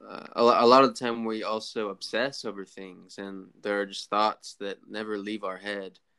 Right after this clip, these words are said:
Um, like, they're, like, gnawing at us, and it's all we can think about. But what would it look like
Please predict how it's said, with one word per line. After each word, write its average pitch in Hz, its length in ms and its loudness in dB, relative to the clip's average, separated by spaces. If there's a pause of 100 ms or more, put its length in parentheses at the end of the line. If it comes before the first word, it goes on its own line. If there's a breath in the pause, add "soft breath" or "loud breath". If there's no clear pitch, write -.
(300)
Um, 101 340 -12
like, 95 280 -10
they're, 104 100 -2
like, 98 180 -6
gnawing 101 580 -2
at 95 120 -6
us, 95 360 -10
and 95 480 -12 (680)
it's 113 140 -6
all 107 160 4
we 101 100 2
can 95 160 -18
think 117 220 -6
about. 92 340 -12 (640)
But 113 220 4
what 131 180 0
would 139 120 -6
it 92 120 -10
look 110 240 -10
like 98 340 -10